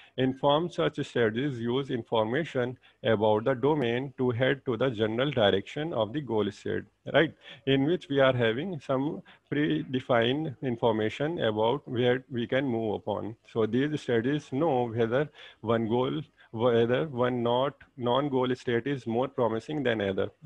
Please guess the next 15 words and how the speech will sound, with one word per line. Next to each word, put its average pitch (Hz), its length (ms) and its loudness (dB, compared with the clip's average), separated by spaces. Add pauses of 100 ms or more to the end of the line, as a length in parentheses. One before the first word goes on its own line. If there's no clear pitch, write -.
How 143 220 2
you 151 340 -2
find 135 220 2
out 147 140 -4
that 143 180 0
this 127 160 -2
is 135 140 -4
more 123 240 2
promising 131 580 0
or 135 160 2
not? 151 260 -4 (800)
When 135 420 2
you 127 200 0
have 135 240 4
some 139 320 2